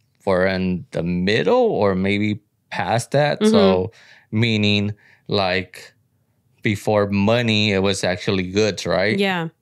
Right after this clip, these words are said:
Speaker 1: And
Speaker 2: Mm-hmm.
Speaker 1: now money is almost getting old. So now you're getting cryptocurrency that's
Speaker 2: Yeah.
Speaker 1: digital, even though it was already digital in a
Speaker 2: Mm-hmm.
Speaker 1: form. So cryptocurrency,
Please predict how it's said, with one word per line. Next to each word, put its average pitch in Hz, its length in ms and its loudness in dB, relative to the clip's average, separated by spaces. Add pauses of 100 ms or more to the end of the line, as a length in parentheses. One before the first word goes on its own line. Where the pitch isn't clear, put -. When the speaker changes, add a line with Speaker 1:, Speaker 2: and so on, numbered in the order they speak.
(120)
Speaker 1:
And 226 160 4
Speaker 2:
Mm-hmm. 233 40 4
Speaker 1:
now 208 360 2
money 107 420 2
is 101 140 -2
almost 95 280 -2
getting 92 360 -2
old. 101 360 2
So 90 120 0
now 92 200 0
you're 92 140 -2
getting 92 340 0
cryptocurrency 107 960 -4
that's 92 300 -2
Speaker 2:
Yeah. 202 260 0
Speaker 1:
digital, 95 600 -2
even 92 260 -2
though 92 140 2
it 90 120 2
was 92 220 -2
already 87 360 -2
digital 104 720 0
in 117 80 4
a 110 80 4
Speaker 2:
Mm-hmm. 104 100 0
Speaker 1:
form. 131 380 0 (520)
So 95 460 0
cryptocurrency, 101 1300 -2